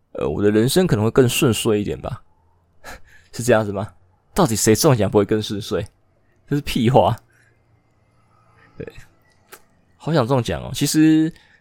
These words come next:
对于中奖这件事情，我也不强求，因为搭配如果自己会投资理财的话，也不用说什么中到亿啦，其实中个，给我个五百、一千万，我觉得就很快乐了。因为就它已经大幅的缩短了我们的进程。因为像我们之前讲的，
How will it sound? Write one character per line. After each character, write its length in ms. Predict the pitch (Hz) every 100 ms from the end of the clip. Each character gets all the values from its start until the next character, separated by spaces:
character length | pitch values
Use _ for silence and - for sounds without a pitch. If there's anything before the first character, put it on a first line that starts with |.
| -
对 200 | 170 123
于 40 |
中 180 | 127 160
奖 140 | 110
这 60 | 98
件 80 | 113
事 100 | 131
情， 140 | 110
我 80 | 113
也 60 | 101
不 100 | 107
强 260 | - -
求， 260 | - - -
因 140 | - 131
为 380 | 123 107 107 - _ _ _
搭 180 | 139 139
配 360 | 151 147 120 110
如 120 | 123
果 180 | 95 127
自 100 | 123
己 100 | 104
会 380 | 110 101 95
投 180 | 98 110
资 140 | 110 113
理 120 | 90
财 200 | - 69
的 80 | 117
话， 180 | 107
也 80 | 87
不 60 | 110
用 100 | 139
说 80 | 147
什 80 |
么 60 | 104
中 180 | - 131
到 100 | 127
亿 220 | - 120 95
啦， 200 | - - - - -
其 160 | - 135
实 180 | 147 139
中 360 | - 165 120
个， 640 | 107 101 98 98 92 - - -
给 80 | 139
我 60 | 131
个 120 | 113
五 160 | 104
百、 160 | 110 90
一 40 |
千 240 | 113 - 104
万， 240 | 110 82 -
我 80 | 98
觉 80 |
得 80 | 101
就 120 | 113
很 140 | 113 92
快 220 | 110 87
乐 200 | 95 73
了。 60 | - - _ _ _ _ _ _
因 100 | 120
为 100 | 139
就 120 | 139
它 140 | 156 151
已 180 | - 117
经 120 | 123
大 200 | - 113
幅 180 | 120 98
的 120 | 101
缩 220 | - 113
短 180 | 110 95
了 80 | 95
我 140 | 85
们 280 | 80 78 78
的 300 | 85 82 69 -
进 220 | 120 107
程。 180 | - - 82
因 80 |
为 60 | 131
像 200 | 165 139
我 40 |
们 120 | 98 107
之 60 |
前 120 | 117
讲 240 | 117 90 87
的， 220 | 87 87